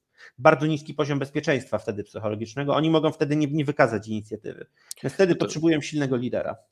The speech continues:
Speaker 2: To w I T się nazywa taki fallback, nie? Czyli coś takiego, co, do czego możemy na szybko wrócić jako takie zapasowe coś.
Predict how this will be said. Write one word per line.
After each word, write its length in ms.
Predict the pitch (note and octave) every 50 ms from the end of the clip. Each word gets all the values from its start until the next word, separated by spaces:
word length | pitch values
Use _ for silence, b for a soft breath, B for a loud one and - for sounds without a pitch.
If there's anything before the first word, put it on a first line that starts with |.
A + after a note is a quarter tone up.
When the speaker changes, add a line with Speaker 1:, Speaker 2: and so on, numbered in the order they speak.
| _ _ _ _
Speaker 2:
To 120 | - - G2
w 60 | - - A2+ A2
I 60 | G#2+
T 200 | - - A#2 G#2
się 140 | - - G#2
nazywa 380 | G2 G2 F#2+ F#2 G2+ G2 F#2+
taki 260 | F2 F#2+ F2+ - - F#2
fallback, 640 | - - - G#2+ F#2+ F2+ E2 D2+ C#2+ C2+ - -
nie? 160 | E2 D#2+ E2 E2
Czyli 240 | - - E2+ D#2+
coś 220 | D#2 - - F2 -
takiego, 380 | - D#2+ - F2 E2 E2 D#2+
co, 180 | - - - -
do 100 | - E2
czego 260 | - - E2+ D#2+ E2
możemy 300 | E2 D#2+ D2+ F2 E2+ E2
na 80 | E2 D#2
szybko 300 | - - - - - F2
wrócić 400 | E2 E2 D#2 - D#2 - - -
jako 360 | - D2 - - E2+ E2 D#2+
takie 280 | - - - _ - -
zapasowe 520 | - - - D#2 - - - - E2 D2+ D2+
coś. 320 | - - - - - -